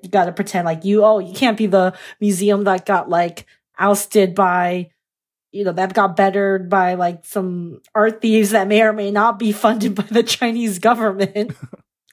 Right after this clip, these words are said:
Yeah, so we want, I want this. Do we want this? Do you want this?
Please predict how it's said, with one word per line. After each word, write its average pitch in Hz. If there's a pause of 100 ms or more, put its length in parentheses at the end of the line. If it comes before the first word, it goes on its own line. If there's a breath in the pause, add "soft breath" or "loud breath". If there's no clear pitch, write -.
Yeah, 220
so -
we 208
want, 175
I 240
want 165
this. 151
Do 185
we 208
want 214
this? 226
Do -
you 208
want 233
this? 247